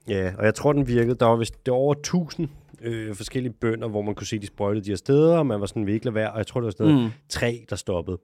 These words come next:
Speaker 2: Ja.
Speaker 1: Frivillige aftaler virker aldrig.
Speaker 2: Nej.
Speaker 1: Hver gang, der bliver sagt frivillige aftaler og positive incitamenter, og det er landbrug og fiskeri, så skal der være røde lamper, der blinker.
Speaker 2: Jamen, altså, altså,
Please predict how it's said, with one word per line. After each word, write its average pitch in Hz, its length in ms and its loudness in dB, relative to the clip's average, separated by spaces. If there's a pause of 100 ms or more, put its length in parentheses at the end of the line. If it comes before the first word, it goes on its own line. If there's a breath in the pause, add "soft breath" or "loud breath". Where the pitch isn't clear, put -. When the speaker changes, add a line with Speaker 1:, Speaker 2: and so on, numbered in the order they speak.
(160)
Speaker 2:
Ja. 135 120 4 (200)
Speaker 1:
Frivillige 175 380 6
aftaler 123 500 2
virker 113 420 4 (420)
aldrig. 113 400 4 (120)
Speaker 2:
Nej. 101 140 -6 (680)
Speaker 1:
Hver 170 200 6
gang, 160 160 4
der 151 60 2
bliver 143 120 4
sagt 127 220 0
frivillige 190 340 4
aftaler 135 360 4
og 120 80 -6
positive 143 420 2
incitamenter, 113 560 -2
og 110 180 -10
det 113 140 0
er 107 40 2
landbrug 107 320 0
og 113 60 0
fiskeri, 104 520 -2 (720 soft breath)
så - 120 -6
skal 123 140 0
der 113 60 2
være 110 120 0
røde 113 180 6
lamper, 104 300 0
der 110 80 2
blinker. 95 340 0 (440)
Speaker 2:
Jamen, 117 200 -8
altså, 113 340 -6 (500)
altså, 131 260 -2